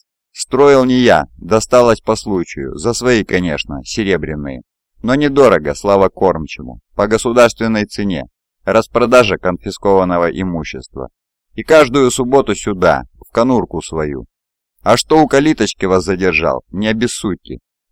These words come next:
Места дикие, безлюдные, не ровен час, всякие тут шастают". "А шастают?" — успел врезаться Шанин.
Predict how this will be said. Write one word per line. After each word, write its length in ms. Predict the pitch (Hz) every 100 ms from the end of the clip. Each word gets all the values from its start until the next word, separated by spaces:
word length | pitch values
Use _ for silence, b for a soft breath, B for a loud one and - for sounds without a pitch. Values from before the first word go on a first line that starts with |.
| -
Места 360 | 123 - 147
дикие, 500 | 139 123 131 - 73
безлюдные, 760 | 65 98 90 110 123 90 78 67 -
не 140 | 107
ровен 320 | 117 127 113
час, 400 | 101 - 107 - - _
всякие 460 | - - 139 113 95
тут 200 | 95 87
шастают". 560 | - 87 71 - 67 - _ _ _ _ _ _ _
"А 140 | 85
шастают?" — 600 | 98 131 143 - 98 71 - _
успел 440 | 87 92 - 104 95
врезаться 500 | 92 92 87 - 90
Шанин. 460 | - 82 73 62